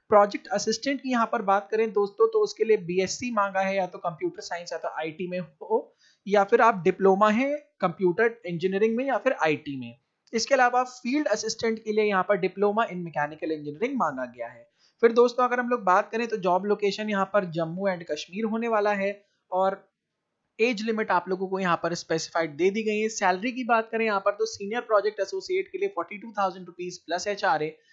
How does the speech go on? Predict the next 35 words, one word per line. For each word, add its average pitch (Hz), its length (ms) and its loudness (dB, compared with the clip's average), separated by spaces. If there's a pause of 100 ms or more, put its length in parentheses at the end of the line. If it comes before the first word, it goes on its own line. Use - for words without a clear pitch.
(180)
project 208 340 4
associate 226 480 2
के 226 100 -10
लिए 226 100 4
थर्टी 190 300 -2
वन 214 180 0
thousand 196 340 -2
rupees 208 320 -16
plus, 220 360 0
अ, 160 100 -4
अ, - 140 -4
प्लस 160 600 -2
यहाँ 190 120 -6
पर 190 140 -6
एचआरए 170 420 0
to 196 120 -10
the 190 100 -2
scholar 170 380 2
who 202 120 -4
are 208 120 0
selected 175 440 -6
via 170 180 -2
सीएसआईआर, 175 720 -4
यूजीसी 165 400 -8 (120)
नेट 240 180 -6 (300)
and 226 140 -2
national 180 360 -2
level 214 220 -4
examinations 135 720 -6 (340)
and 202 280 0
twenty 220 320 0
five 226 160 2 (100)
thousand 202 300 2 (120)
plus 226 180 2 (200)
एचआरए 170 500 -2